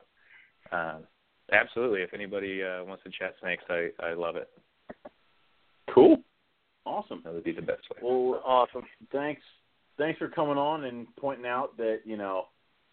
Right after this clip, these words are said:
Speaker 2: all the really cool species that, uh, both Eric and I both want. Um,
Speaker 1: Yeah.
Speaker 3: Yeah.
Speaker 2: And, uh, checking out all the, uh, really cool places that you've gone and how, you know, we could just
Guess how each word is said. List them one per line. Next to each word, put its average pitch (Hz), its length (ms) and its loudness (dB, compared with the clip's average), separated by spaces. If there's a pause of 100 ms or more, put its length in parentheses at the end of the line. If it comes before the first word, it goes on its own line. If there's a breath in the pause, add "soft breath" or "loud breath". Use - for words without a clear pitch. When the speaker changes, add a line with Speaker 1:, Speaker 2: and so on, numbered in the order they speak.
(200)
Speaker 2:
all 107 160 2
the 113 80 4
really 113 360 2
cool 120 280 4
species 117 600 -2
that, 98 340 8
uh, - 1040 0 (600)
both 120 240 8
Eric 110 240 6
and 113 100 -4
I 104 100 -2
both 113 280 0
want. 95 300 -4 (500 soft breath)
Um, 101 380 2
Speaker 1:
Yeah. 139 240 12 (120)
Speaker 3:
Yeah. 123 180 4
Speaker 2:
And, 104 340 -4 (120)
uh, 98 480 4 (480)
checking 113 300 2
out 110 160 4
all 104 160 4
the, 98 260 -4
uh, 90 280 4 (100)
really - 280 -2
cool 147 180 -2
places 127 500 2
that 120 160 2
you've 113 240 -8
gone 110 420 4
and 85 140 -4
how, 98 360 4
you 101 180 -2
know, 95 240 2
we 104 120 -2
could 107 180 -8
just 98 160 -10